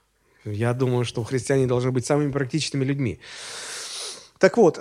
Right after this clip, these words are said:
давайте мы рассмотрим, что значит практически, когда мы почитаем себя мертвыми для греха и живыми для Бога, как практически меняется наша жизнь.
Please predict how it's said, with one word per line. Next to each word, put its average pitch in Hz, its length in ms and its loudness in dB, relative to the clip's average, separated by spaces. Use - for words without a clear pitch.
давайте 202 340 4
мы 247 120 6
рассмотрим, 196 560 2
что 196 240 2
значит 185 400 -2
практически, 156 840 -2
когда 123 220 -2
мы 120 120 -2
почитаем 127 520 0
себя 113 540 -2
мертвыми 123 440 2
для 117 160 0
греха 135 340 0
и - 20 -2
живыми 127 300 2
для 135 180 4
Бога, 175 500 2
как - 280 0
практически 165 560 -4
меняется 139 440 0
наша 127 260 -2
жизнь. 101 400 -4